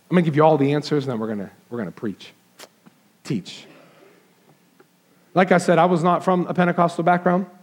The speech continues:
A book that I read that a-, after I knew, in fact, it was after I received the, the baptism of the Holy Spirit, I read a book, if you wanna write it down, uh, 'cause I, I'm a, I, I am aware. Listen, there are people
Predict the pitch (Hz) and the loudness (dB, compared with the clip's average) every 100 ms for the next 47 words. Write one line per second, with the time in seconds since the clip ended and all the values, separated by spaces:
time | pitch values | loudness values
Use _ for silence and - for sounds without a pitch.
0 | _ _ _ _ _ _ _ _ _ _ | _ _ _ _ _ _ _ _ _ _
1 | - 147 139 196 196 170 170 165 170 170 | -4 -2 2 2 4 4 4 4 4 2
2 | 175 147 151 143 143 - - 160 - 160 | 0 0 2 2 -2 -2 0 0 0 2
3 | 175 175 175 165 175 185 156 170 180 170 | 2 4 2 4 4 4 4 2 0 0
4 | 180 160 185 175 156 151 143 147 180 175 | 0 2 2 2 2 0 -4 -2 0 2
5 | 151 - 143 143 - 143 147 151 139 - | 0 -2 -2 -2 -4 -8 -4 -4 -4 -2
6 | 143 139 - _ - 147 185 165 143 180 | -2 -4 -16 _ -2 2 4 2 2 2
7 | 180 - 175 170 160 170 160 156 170 180 | 0 -2 0 2 2 2 2 2 2 0
8 | 185 135 123 113 - _ _ _ _ _ | -2 -4 -4 -6 -12 _ _ _ _ _
9 | - 170 202 196 214 175 202 185 208 208 | 0 2 4 4 2 4 2 4 4 4
10 | 220 202 233 175 214 190 175 190 185 202 | 4 4 4 4 2 2 2 2 2 0
11 | 180 196 - | 0 -2 -2